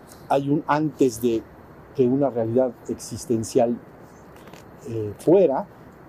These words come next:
está en la trascendencia. No hay realmente una manifestación dada.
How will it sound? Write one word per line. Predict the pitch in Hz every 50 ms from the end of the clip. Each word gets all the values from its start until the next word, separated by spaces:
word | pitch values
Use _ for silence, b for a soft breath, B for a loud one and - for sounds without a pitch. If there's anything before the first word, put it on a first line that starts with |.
| - - -
está | - 127 - - - 139 143 143
en | 139
la | 131 127 -
trascendencia. | - 147 139 - 165 170 208 233 202 - 139 120
No | 123 127 135 135 131 135
hay | 160 208 233 220 165 127 110 - - - - - - - - -
realmente | 254 120 131 139 143 143 147 160 156 139 127 120 - - 131 151 196 226 - - - - - - - - - - - - - - - - - - - - - - - - - -
una | 151 151 143 139
manifestación | 131 131 123 127 117 - 120 - - 117 - - 135 127 123 113
dada. | 104 104 - -